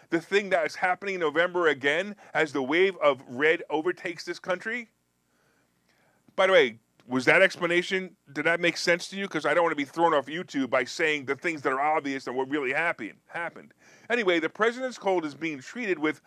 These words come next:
Pfizer's Paxlovid, which is an antiviral pill that supposedly reduces the risk of hospitalization for people who get the common cold. I mean, I'm sorry, who po-, test positive for covid.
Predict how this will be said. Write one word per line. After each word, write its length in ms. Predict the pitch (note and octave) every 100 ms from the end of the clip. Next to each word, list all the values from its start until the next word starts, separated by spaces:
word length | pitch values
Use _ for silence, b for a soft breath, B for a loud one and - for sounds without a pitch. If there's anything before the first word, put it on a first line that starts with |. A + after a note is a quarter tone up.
| b
Pfizer's 640 | _ - B2+ G#2+ B2+ G3+ G3+
Paxlovid, 840 | A3+ A#3+ - C#4+ D#4 D#4 D#3+ A#2 _ b b b b
which 200 | F3 F3+
is 100 | E3
an 60 |
antiviral 640 | D3+ E3+ A3 D#3 C#3 D#3+ F#3
pill 300 | B3+ A#3+ D#3+
that 160 | D#3+
supposedly 500 | F3+ A3+ C#4+ B3+ A#3+
reduces 420 | G#3+ F#3 F3+ F#3
the 80 | F3+
risk 240 | D3 D3 -
of 120 | D#3
hospitalization 840 | A3+ A3+ A#3+ C#4 D#4+ D4+ A3+ F#3 - b b
for 140 | - A#3+
people 480 | C#4 A#3 F#3 F3 b b
who 140 | C4
get 240 | G3+ A#3+ -
the 60 |
common 320 | G3+ G#3+ G#3 F#3+
cold. 240 | G#3 F3
I 80 | F#3
mean, 180 | G3 F3
I'm 120 | F#3+
sorry, 220 | F#3 B2+
who 120 | D3+
po-, 240 | E3+ G3 F3+
test 300 | - F#3+ -
positive 420 | F#3 F3 D#3+ E3
for 80 | D#3+
covid. 420 | F3+ F#3 C3+